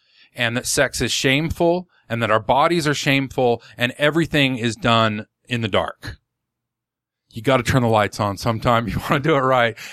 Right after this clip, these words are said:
And, um, and the church, that's the legacy of Joseph Smith, right? Um, and it still plays out today, that it's, it's how they control people and how they shame people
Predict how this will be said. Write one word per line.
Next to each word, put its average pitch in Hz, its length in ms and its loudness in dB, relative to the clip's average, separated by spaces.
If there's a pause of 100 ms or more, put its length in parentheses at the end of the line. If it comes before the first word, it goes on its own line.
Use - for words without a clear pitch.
And, 143 440 4
um, 143 500 2
and 135 340 2
the 139 80 4
church, 170 460 0
that's 156 320 0
the 180 100 2
legacy 160 500 2
of 131 80 0
Joseph 139 380 0
Smith, - 460 -2
right? 120 320 0 (400)
Um, 131 260 0
and 143 140 0
it 139 80 -4
still 165 260 0
plays 151 320 0
out 139 180 2
today, 143 360 -4
that 113 140 -2
it's, - 180 -4
it's - 180 -2
how 143 400 2
they 135 140 0
control 131 540 -2
people 101 440 -8 (500)
and 120 180 -4
how 131 160 2
they 139 120 2
shame 135 440 0
people - 540 -8